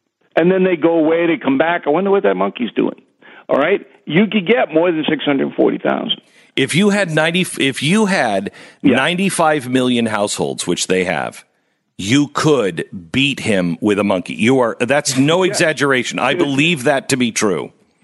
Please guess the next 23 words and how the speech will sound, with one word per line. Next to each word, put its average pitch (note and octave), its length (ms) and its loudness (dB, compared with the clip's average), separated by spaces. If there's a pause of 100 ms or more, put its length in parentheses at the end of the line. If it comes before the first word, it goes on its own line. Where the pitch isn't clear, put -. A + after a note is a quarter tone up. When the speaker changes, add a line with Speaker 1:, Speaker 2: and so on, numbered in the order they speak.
(140)
Speaker 1:
Yes. - 280 0 (340)
You C3 160 2
could B2+ 180 0
beat D#3+ 160 2
him G3+ 100 0
with F#3+ 140 2
a F3+ 40 0
monkey, D#3+ 460 0 (260)
maybe E3+ 540 2
a F#3 60 0
parrot, E3+ 500 -2 (600)
if C#3 160 2
the - 80 2
parrot A#2 500 2
Speaker 2:
Mm. G#2+ 80 -4
Speaker 1:
had G2 220 0
enough B2+ 340 2
vocabulary. B2 800 0 (160)
Speaker 2:
If D3+ 220 0
you E3+ 140 4
had A#3+ 340 0
a F#3+ 80 4
parrot G#3+ 680 0